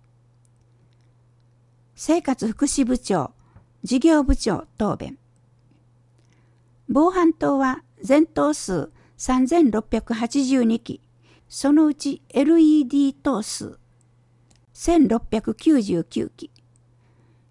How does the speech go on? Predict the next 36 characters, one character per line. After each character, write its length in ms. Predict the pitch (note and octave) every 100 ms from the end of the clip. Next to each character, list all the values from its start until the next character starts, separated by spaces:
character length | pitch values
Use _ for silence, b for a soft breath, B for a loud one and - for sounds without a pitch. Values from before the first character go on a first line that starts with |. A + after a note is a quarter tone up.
| _
エ 140 | C4+
ル 140 | D4+ E4+
イ 220 | D#4+ D#4
ー 40 |
デ 80 | B3+
ィ 100 | C#4+
ー 120 | C4+ -
化 120 | B3+
率 360 | F3 - - - _ _ _ _
四 260 | - D#4+ F4+
十 200 | A3 G3
六 220 | B3 -
点 200 | - D#3
一 200 | E3+ -
パ 140 | -
ー 80 | E3+
セ 160 | - G#3
ン 60 |
ト 140 | - -
で 120 | -
す。 200 | - - _ _ _ _ _ _ _ _ _ _ _ _ _ _ _
道 220 | B3+ D4+
路 120 | F4+ E4+
照 280 | - D#4
明 220 | D4 C#4+ C#4
灯 300 | - B3 A#3
は 160 | A3+ - _ _ _ _ _ _
全 220 | - D4+ E4
棟 280 | - D4
数 360 | A#3+ - - C4+ - _ _ -
五 100 | C#4+
百 260 | D#4+ D#4+
三 300 | D4+ D#4 C4+
十 160 | F#3 F3+
三 260 | - A#3+
基、 220 | F3+ -